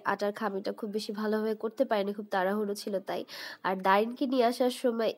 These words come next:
এই যে, যে বড়ইগুলো দেখে আমার মানে লোভ সামলাতে পারছিলাম না,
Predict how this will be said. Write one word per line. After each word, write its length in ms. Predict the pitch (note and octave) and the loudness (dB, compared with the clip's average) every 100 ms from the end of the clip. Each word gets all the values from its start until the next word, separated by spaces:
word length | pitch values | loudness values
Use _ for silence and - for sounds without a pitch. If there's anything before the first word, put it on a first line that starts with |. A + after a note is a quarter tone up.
| - | 0
এই 200 | A#3 A#3+ | 0 0
যে, 120 | A#3+ | 2
যে 140 | B3+ | 2
বড়ইগুলো 640 | G#3+ G3+ G#3 A3+ G#3+ G#3+ F#3 | 2 4 4 4 2 0 0
দেখে 460 | F#3+ G3+ G#3 C4 | 4 4 4 2
আমার 420 | B3 A3 B3 B3 | 2 4 4 4
মানে 220 | G#3+ G#3+ A3 | 4 2 4
লোভ 240 | G#3 G#3 | 4 2
সামলাতে 400 | G#3 A3+ A3 G#3+ | 0 0 0 -2
পারছিলাম 560 | A3 F#3 - G#3+ F#3+ F3+ | 0 0 0 -2 -2 0
না, 160 | F3+ | -4